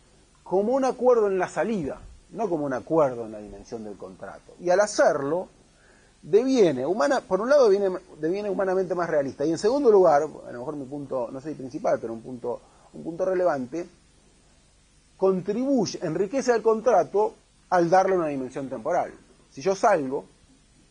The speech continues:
el primer momento, el momento T, el momento T sub cero, es, es, es esa, es legitimar la opción de salida,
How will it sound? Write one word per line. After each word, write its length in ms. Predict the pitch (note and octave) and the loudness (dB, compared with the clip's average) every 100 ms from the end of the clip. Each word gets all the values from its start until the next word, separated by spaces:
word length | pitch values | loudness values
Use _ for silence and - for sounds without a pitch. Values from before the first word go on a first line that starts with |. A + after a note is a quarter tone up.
| _ | _
el 180 | - A#2+ A2+ | -16 -16 -14
primer 220 | - C3 | -10 -6
momento, 320 | D3+ D3 D#3 C3+ | -2 -2 0 -2
el 40 | |
momento 300 | B2+ C#3+ C3+ | -2 -4 -4
T, 160 | - D3+ | -2 -4
el 80 | |
momento 240 | B2+ C3 C3+ | -2 -4 -6
T 140 | C#3+ | -6
sub 140 | D#3 D3 | -10 -12
cero, 400 | - E3+ C3+ C#3 | -4 -2 -2 -4
es, 100 | B2+ | -8
es, 180 | - B2 | -12 -12
es 180 | A2+ - | -12 -12
esa, 260 | C3 B2 - _ _ _ _ _ _ _ _ _ _ _ | -8 -8 -8 _ _ _ _ _ _ _ _ _ _ _
es 300 | - C3 - - _ _ | -12 -10 -12 -20 _ _
legitimar 680 | D#3 C#3 C3+ C3 C#3 F3+ D#3+ | -4 -2 -2 -4 -4 0 0
la 80 | C#3+ | 0
opción 220 | A#2+ D3+ | -4 -8
de 80 | D3 | -6
salida, 500 | - E3+ E3 A#2+ | -4 -4 -4 -8